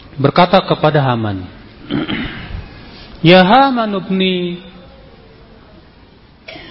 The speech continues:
ibni li sorhan, la'alli ablugul asbab. Asbab as-samawati fa'attali'a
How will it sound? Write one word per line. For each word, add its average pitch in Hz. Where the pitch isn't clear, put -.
ibni 202
li 185
sorhan, 135
la'alli 160
ablugul 147
asbab. 113
Asbab 220
as-samawati 196
fa'attali'a 202